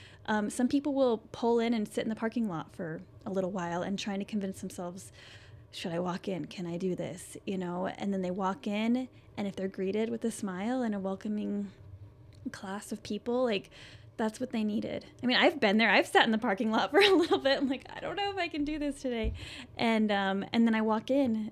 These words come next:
and it's, it's so great. Like, we, I, I think that we, sometimes as a class, it's easy to forget that, you know, everyone has so many trials.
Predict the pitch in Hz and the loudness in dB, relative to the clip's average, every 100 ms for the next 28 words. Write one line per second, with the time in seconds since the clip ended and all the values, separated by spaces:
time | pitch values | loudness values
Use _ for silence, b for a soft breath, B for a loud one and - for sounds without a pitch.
0 | - 208 196 - - - - - - - | -6 -4 -4 -8 -18 -18 -18 -20 -12 -12
1 | - - 190 190 196 254 214 - B 262 | -10 -6 -6 -4 -2 -2 -4 -8 B -6
2 | 202 190 - 214 214 202 208 B B B | -4 -4 -4 -2 0 -2 -6 B B B
3 | B B B B - - - - - - | B B B B -18 -20 -18 -18 -20 0
4 | - - - 247 269 247 220 202 185 190 | 2 4 4 2 4 2 4 0 0 0
5 | 190 190 - - - - - - - - | -2 -4 -8 -18 -20 -20 -18 -18 -20 -20
6 | - - - - - - 294 285 240 220 | -20 -20 -20 -20 -10 4 4 4 0 -2
7 | 196 - 240 226 190 - 202 190 185 185 | -4 -4 -2 -2 -2 -8 -8 -6 -6 -6
8 | 180 180 165 - - - - - 196 170 | -8 -8 -8 -8 -10 -10 -10 -10 -10 -8
9 | 170 175 196 - 139 101 - - - - | -10 -12 -12 -12 -12 -14 -16 -18 -20 -18
10 | - - - - 50 - 220 - | -12 -12 -12 -12 -14 -14 -16 -18